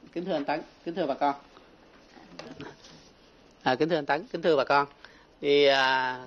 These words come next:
cái cách bảo quản thì chắc là chúng ta không có phân biệt, à, cách sinh học hay là không sinh học đâu anh. Thì hiện nay bảo quản thì, à, chúng ta, à, bảo quản theo một cái quy trình. À, chúng ta sử dụng những cái dụng cụ, những cái phương tiện.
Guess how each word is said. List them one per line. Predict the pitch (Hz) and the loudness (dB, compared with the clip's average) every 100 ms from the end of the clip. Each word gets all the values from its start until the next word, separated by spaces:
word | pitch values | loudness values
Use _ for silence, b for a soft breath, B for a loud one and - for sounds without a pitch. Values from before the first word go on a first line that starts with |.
| - | -6
cái | 180 | -4
cách | 175 240 | -2 0
bảo | 156 175 | 4 6
quản | 143 127 233 | 6 4 2
thì | 196 | 0
chắc | 170 196 | 0 0
là | 180 139 131 | 2 2 0
chúng | 180 185 | -2 2
ta | 160 151 156 151 | 4 4 2 -2
không | 165 170 | -6 0
có | 165 185 226 196 170 | 2 4 2 -2 -4
phân | 160 | -6
biệt, | 131 131 160 | -4 -6 -6
à, | 131 | -4
cách | 175 - | -6 -8
sinh | - 156 | -8 -4
học | 139 117 | -2 -2
hay | 165 147 | -4 -6
là | |
không | - 147 | -4 -4
sinh | 151 | -2
học | 131 156 | -2 2
đâu | 151 | 2
anh. | 151 - B 185 B B | 2 -6 B -20 B B
Thì | 147 147 139 135 | -4 0 2 0
hiện | 151 | -2
nay | 160 156 | 0 2
bảo | 139 160 | 4 4
quản | 117 113 196 | 4 4 0
thì, | 175 139 131 | 0 0 -2
à, | 127 127 123 117 | -4 -8 -10 -12
chúng | 143 170 | -10 0
ta, | 151 147 143 139 139 139 135 139 139 b b b _ - | 2 4 2 -2 -6 -8 -10 -16 -20 b b b _ -18
à, | 123 123 120 | -12 -12 -2
bảo | 120 | 0
quản | 151 110 123 185 | 2 2 -2 -2
theo | 180 156 | 2 4
một | 143 120 | 2 -2
cái | 175 180 165 147 | -6 -4 -4 0
quy | 175 | 2
trình. | 175 139 - _ _ _ _ _ - | 4 2 -2 _ _ _ _ _ -16
À, | 123 | -14
chúng | 117 160 | -10 -2
ta | 160 214 | 0 0
sử | 147 | -2
dụng | 151 120 139 | -2 -2 -4
những | 139 | -6
cái | 156 160 | -4 -4
dụng | 131 131 | -4 -6
cụ, | - 123 139 147 | 0 2 2 -2
những | |
cái | 175 185 | -4 0
phương | 175 - | -2 4
tiện. | 131 117 | 2 2